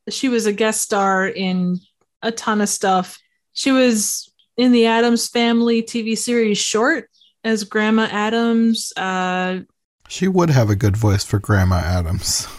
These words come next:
Speaker 1: Oh, very good.
Speaker 2: <laughs>
Speaker 1: She was, uh, The Brave Little To-, Toaster Goes to Mars.
Speaker 2: I've seen the first Brave Little Toaster. I've never seen any of the sequels.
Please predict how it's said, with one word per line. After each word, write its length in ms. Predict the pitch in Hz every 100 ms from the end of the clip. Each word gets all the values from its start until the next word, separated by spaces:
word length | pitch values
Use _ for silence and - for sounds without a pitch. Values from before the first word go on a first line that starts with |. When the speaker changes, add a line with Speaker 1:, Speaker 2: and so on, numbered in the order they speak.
| -
Speaker 1:
Oh, 160 | 196 175
very 260 | 185 185
good. 220 | 170 - 196 - -
Speaker 2:
<laughs> 120 | 302 - 339 - - - -
Speaker 1:
She 160 | - 294
was, 180 | 262
uh, 520 | 269 247 226 214 202 - 156 -
The 140 | 226
Brave 260 | 226 247 254
Little 160 | 247 233
To-, 300 | 240 233 233
Toaster 320 | - 233 233 240
Goes 240 | 220 226
to 120 | 220
Mars. 720 | 190 185 339 440 - - - - _ _ _ 120
Speaker 2:
I've 120 | -
seen 220 | 139 143
the 80 | 107
first 340 | - 117 -
Brave 220 | 95 92
Little 200 | 92 90
Toaster. 380 | 104 98 90 98
I've 120 | 98
never 180 | 110 98
seen 300 | - 113 110
any 320 | 90 110 101
of 80 | 87
the 80 | 87
sequels. 640 | - 92 - 80 95 -